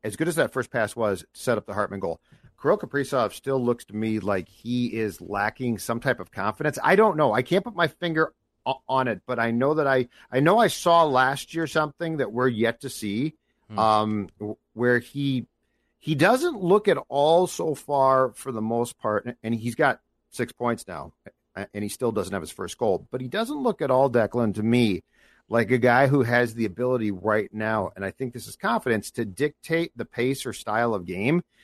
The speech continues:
Speaker 1: which I thought he did, and we talked about this fairly extensively at some points on, uh, on the show last year, that he sort of dictated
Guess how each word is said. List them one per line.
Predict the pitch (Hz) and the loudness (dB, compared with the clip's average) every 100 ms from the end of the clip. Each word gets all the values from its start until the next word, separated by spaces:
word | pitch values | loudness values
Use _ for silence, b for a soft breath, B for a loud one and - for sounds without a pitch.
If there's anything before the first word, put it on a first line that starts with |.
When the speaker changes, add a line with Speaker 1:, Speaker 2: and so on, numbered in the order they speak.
| b | b
Speaker 1:
which | 120 127 | -4 2
I | 139 | 2
thought | 147 147 | 4 0
he | - 123 | 0 -6
did, | 110 127 123 120 - _ | 2 4 4 2 -6 _
and | 113 110 _ _ _ _ _ | -8 -8 _ _ _ _ _
we | 127 | -10
talked | 131 165 - | 0 0 0
about | 98 98 - | -2 -2 -2
this | 92 | -8
fairly | - 82 101 | -2 0 0
extensively | - 123 151 - 101 | -2 -10 -10 -6 -4
at | 87 | -2
some | 127 131 | -4 -4
points | 123 95 - | -4 -6 -6
on, | 92 82 - | -8 -8 -10
uh, | 87 - _ | -10 -12 _
on | 98 98 | -6 -4
the | |
show | - 107 | -2 0
last | 98 143 151 - | 2 0 -2 -6
year, | 80 - b b _ | -14 -14 b b _
that | 120 | -2
he | - 185 | 0 0
sort | 233 170 | 4 4
of | 110 | 4
dictated | 165 196 - 151 127 110 104 104 | 0 -2 0 2 4 4 0 -2